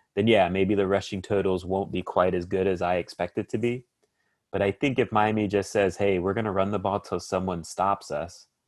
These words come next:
I think they're, Miami's gonna have success doing that. So, um, you know, <laughs> I, I, I am a little perplexed by the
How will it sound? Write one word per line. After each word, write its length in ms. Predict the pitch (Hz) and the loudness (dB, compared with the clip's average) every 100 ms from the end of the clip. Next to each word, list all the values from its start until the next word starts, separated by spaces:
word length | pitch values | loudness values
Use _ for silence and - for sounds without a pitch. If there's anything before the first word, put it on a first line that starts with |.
| _ _ _ _ | _ _ _ _
I 140 | 82 | -8
think 300 | 80 92 82 - | -4 -4 -4 -4
they're, 220 | 90 - | -4 -4
Miami's 520 | - 82 85 85 85 - | -8 -6 -6 -6 -6 -6
gonna 240 | 90 85 | -8 -6
have 220 | 85 80 | -6 -8
success 600 | - 85 - 80 76 - - | -10 -14 -6 -6 -6 -14 -10
doing 320 | 87 82 73 | -6 -6 -10
that. 240 | 67 64 _ | -12 -14 _
So, 580 | - - 78 78 78 82 _ _ _ _ _ | -16 -6 -6 -6 -10 -12 _ _ _ _ _
um, 560 | 80 80 78 76 73 85 _ _ _ _ _ _ _ _ | -8 -6 -6 -6 -8 -16 _ _ _ _ _ _ _ _
you 160 | - 92 | -8 -6
know, 300 | 78 - - - - _ - | -4 -4 -6 -12 -20 _ -20
<laughs> 360 | - - - | -20 -20 2
I, 180 | 107 107 - | 4 4 4
I, 460 | - 120 131 135 - | 6 8 10 8 6
I 120 | 101 131 | 6 6
am 120 | 139 | 6
a 60 | |
little 280 | 120 120 123 | 6 6 6
perplexed 760 | 127 117 - 110 110 - - 98 | 4 -2 2 2 2 0 -16 0
by 680 | 95 95 92 92 92 92 - _ _ _ _ _ _ _ | 2 4 4 2 0 -2 -10 _ _ _ _ _ _ _
the 320 | - 92 87 | -4 -2 -2